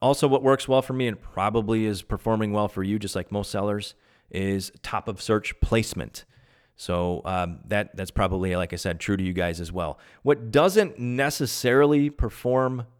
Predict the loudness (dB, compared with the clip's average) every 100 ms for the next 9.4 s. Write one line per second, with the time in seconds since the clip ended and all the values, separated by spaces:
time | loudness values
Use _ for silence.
0 | 0 4 6 6 4 4 4 4 2 2
1 | 2 -2 -6 -2 -2 0 -2 2 0 2
2 | -2 -2 0 0 0 -2 -2 -4 -2 0
3 | 0 2 2 0 -2 -10 -20 -20 -20 _
4 | _ -6 4 4 6 2 2 2 4 4
5 | 4 4 4 2 2 0 0 -4 -14 _
6 | _ _ _ _ -8 -4 0 4 6 6
7 | 6 4 2 2 0 0 0 -4 -2 0
8 | 2 2 0 2 4 4 4 4 0 0
9 | -2 -2 0 -2